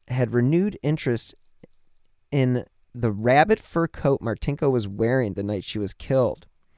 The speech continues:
Martinko was found, again, stabbed December nineteen seventy-nine.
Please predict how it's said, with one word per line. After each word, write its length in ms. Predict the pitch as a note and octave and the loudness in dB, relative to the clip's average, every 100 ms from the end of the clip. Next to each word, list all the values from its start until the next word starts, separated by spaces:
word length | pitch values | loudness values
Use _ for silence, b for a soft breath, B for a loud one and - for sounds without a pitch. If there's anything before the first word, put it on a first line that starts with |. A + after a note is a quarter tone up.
| b b b b | b b b b
Martinko 420 | A#2+ A2+ E3 D#3+ C#3 | -4 0 0 4 4
was 180 | A#2+ | 2
found, 480 | - - B2+ A#2 A#2+ | -2 -4 -2 0 -2
again, 280 | A2+ G#2 G#2 | -4 -4 -4
stabbed 540 | - - G2+ G#2+ F2+ - _ _ _ | -6 -4 -2 -4 -6 -16 _ _ _
December 460 | A2 - F#2+ F2+ G#2 | -8 -6 -6 -4 -6
nineteen 360 | G#2 F#2+ G#2+ | -6 -8 -8
seventy-nine. 680 | G#2 G#2+ A#2+ C#3+ E3+ A2 C3+ | -6 -4 -2 0 0 -2 -6